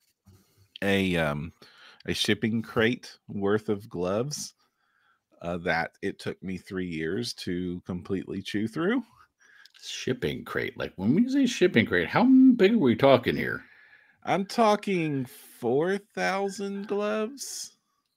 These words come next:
Speaker 2: Oh, okay. Yeah, that's a, that's a
Speaker 1: Mm-hmm.
Speaker 2: nice chunk of change.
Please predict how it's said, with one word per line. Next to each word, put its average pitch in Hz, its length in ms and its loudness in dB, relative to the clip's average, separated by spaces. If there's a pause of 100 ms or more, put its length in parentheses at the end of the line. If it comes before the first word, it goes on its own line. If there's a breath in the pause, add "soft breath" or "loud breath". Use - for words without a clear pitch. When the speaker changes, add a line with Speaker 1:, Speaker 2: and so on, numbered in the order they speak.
(160)
Speaker 2:
Oh, - 160 -8 (140)
okay. - 280 -8 (140)
Yeah, 175 120 -6
that's 208 180 -8
a, 131 40 -4 (100)
that's 226 200 -6
a 151 40 -2
Speaker 1:
Mm-hmm. 147 120 -6 (220)
Speaker 2:
nice 117 260 0
chunk - 220 -6
of - 60 -4
change. 82 360 -6